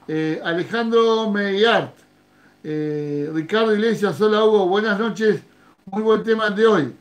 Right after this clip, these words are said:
Adrián Costa, hola, Hugo, desde Quilmes, firmes como todos los videos. Mustar, hola, buenas noches, Huguito, saludos desde Palermo. Carnada viva, Andrés, gracias por la donación, este, Andrés,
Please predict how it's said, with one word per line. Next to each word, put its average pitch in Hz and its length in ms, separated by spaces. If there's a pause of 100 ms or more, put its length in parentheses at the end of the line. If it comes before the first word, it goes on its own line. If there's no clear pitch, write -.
(500)
Adrián 190 420
Costa, 180 420
hola, 208 300
Hugo, 190 200
desde 185 280
Quilmes, 196 400
firmes 226 340
como 196 300
todos 220 220
los 190 100
videos. 185 440 (720)
Mustar, 196 640 (440)
hola, 214 340
buenas 214 340
noches, 185 380
Huguito, 196 520
saludos 202 440
desde 208 160
Palermo. 202 760 (480)
Carnada 196 460
viva, 214 320
Andrés, 190 320
gracias 208 360
por 180 120
la 185 60
donación, 180 640
este, 151 840
Andrés, 165 460